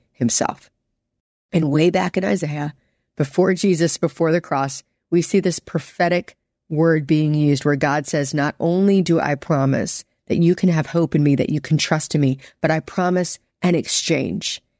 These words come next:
an exchange of your weakness for my strength. And that exchange is gonna be fully realized in my love for you by sending my son to do for you what you can never do for yourself." What is the evidence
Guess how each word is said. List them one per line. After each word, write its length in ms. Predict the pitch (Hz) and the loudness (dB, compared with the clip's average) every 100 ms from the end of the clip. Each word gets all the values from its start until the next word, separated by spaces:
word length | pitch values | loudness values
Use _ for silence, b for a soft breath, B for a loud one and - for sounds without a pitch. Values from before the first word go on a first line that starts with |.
| _ | _
an 120 | 175 170 | 0 0
exchange 560 | - - 190 175 165 | 0 -2 0 0 0
of 160 | 156 139 | 0 2
your 200 | 165 185 | 2 4
weakness 560 | 185 165 131 143 - - _ | 2 2 0 -2 -4 -10 _
for 140 | - 151 | 0 2
my 260 | 147 147 | 2 2
strength. 500 | 139 - 139 - - - | 0 -2 -2 -4 -6 0
And 120 | 151 | 2
that 120 | 151 | 2
exchange 520 | - - - 165 160 | -2 -2 0 2 2
is 80 | 151 | 0
gonna 140 | 160 143 | 0 0
be 120 | 139 | -2
fully 440 | - 170 180 190 | -2 -2 2 2
realized 640 | 165 160 139 127 131 - - - | 2 2 0 -2 -4 -6 -12 -2
in 120 | 147 | 0
my 160 | 135 139 | 2 2
love 300 | 143 160 - | 0 -2 -2
for 160 | 156 | -2
you 400 | 135 127 123 139 _ _ _ | 0 0 -2 -4 _ _ _
by 120 | 147 | -2
sending 480 | 139 - 156 156 156 | 0 0 2 2 2
my 140 | 143 143 | 2 0
son 500 | - 143 117 113 - _ - | 0 0 0 -4 -8 _ -2
to 120 | - | -2
do 260 | 135 151 165 | 2 2 2
for 180 | - | 2
you 240 | 160 135 127 | 2 4 2
what 120 | 107 | 2
you 100 | 131 | -2
can 160 | - 135 | 0 0
never 240 | 131 135 | 2 0
do 160 | 127 123 | 0 -2
for 160 | - | -2
yourself." 500 | 117 135 - - - _ _ _ _ | -2 -2 -2 -4 -6 _ _ _ _
What 360 | 160 151 190 - | -2 0 0 0
is 160 | 208 185 | -2 0
the 200 | 202 - | -2 0
evidence 680 | 160 151 143 143 107 - | -2 -2 -2 -2 -2 -6